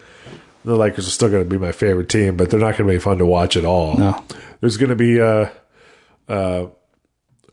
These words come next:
Speaker 1: well, no, that's not true. Uh, those games are gonna be really exciting to watch because the Lakers are not playing any defense.
Speaker 2: That's true.
Speaker 1: So they're, they're gonna be all high scoring
Speaker 2: The Houston
Speaker 1: games.
Speaker 2: game was exciting on
Speaker 1: It was
Speaker 2: Tuesday.
Speaker 1: very
Speaker 2: I'll give it
Speaker 1: exciting.
Speaker 2: that.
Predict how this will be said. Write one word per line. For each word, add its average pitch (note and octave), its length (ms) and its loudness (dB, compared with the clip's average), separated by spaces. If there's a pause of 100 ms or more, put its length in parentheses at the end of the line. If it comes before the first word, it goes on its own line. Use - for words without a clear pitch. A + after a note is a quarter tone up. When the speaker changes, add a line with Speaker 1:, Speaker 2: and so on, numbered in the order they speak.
(140)
Speaker 1:
well, E3 240 2
no, B2 340 0 (460)
that's C3+ 260 0
not A#2 200 0
true. G2 360 -2 (160)
Uh, A#2 420 0 (260)
those C#3 260 2
games C#3 260 2
are A#2+ 40 0
gonna B2 160 2
be A2+ 100 0
really A#2+ 400 4
exciting G#2+ 400 -2
to G#2+ 80 -4
watch G2+ 400 0
because G#2 240 -4
the A2+ 100 -2
Lakers A2+ 300 0
are G#2 80 2
not G#2+ 260 -4
playing G2+ 280 -2
any G2+ 180 2
defense. F2 720 -2 (260)
Speaker 2:
That's E3+ 240 0
true. D#3+ 220 2
Speaker 1:
So B2 220 2
they're, A#2+ 320 0
they're A#2 340 -4
gonna C#3 220 2
be B2+ 100 2
all A#2+ 200 2
high A2 220 -2
scoring - 280 0
Speaker 2:
The D3 40 -4
Houston A3+ 340 4
Speaker 1:
games. G3 80 2
Speaker 2:
game G3+ 180 4
was F3 200 2
exciting D3 480 2
on A#2 100 4
Speaker 1:
It A2+ 120 2
was B2+ 140 4
Speaker 2:
Tuesday. G#2 80 -2
Speaker 1:
very B2+ 320 2
Speaker 2:
I'll F3 180 2
give F3 140 2
it - 80 0
Speaker 1:
exciting. - 20 -6
Speaker 2:
that. - 260 -4